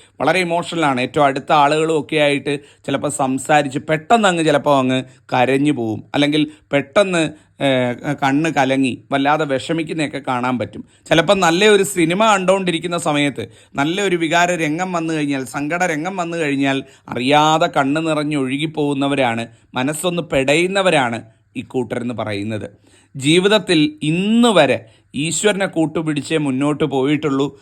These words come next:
ആ പോയതിൻ്റെ ഗുണമാണ് പലപ്പോഴും ഈശ്വര കൃപ ഇവർക്ക് തൊട്ടറിയാൻ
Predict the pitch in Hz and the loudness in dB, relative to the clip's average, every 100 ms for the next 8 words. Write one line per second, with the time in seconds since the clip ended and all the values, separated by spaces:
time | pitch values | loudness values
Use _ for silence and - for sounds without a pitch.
0 | _ - 143 143 139 156 170 190 190 156 | _ -2 0 2 4 4 4 2 0 2
1 | 156 190 180 143 147 - _ - 143 160 | 2 4 4 4 0 -4 _ -2 0 0
2 | 160 190 190 180 160 175 - 214 208 190 | 0 0 0 0 -4 -4 -2 0 0 -2
3 | 170 160 143 139 147 131 - _ _ 127 | -2 0 -2 -2 -4 -4 -6 _ _ -8
4 | - 170 151 147 143 | -4 -2 0 0 0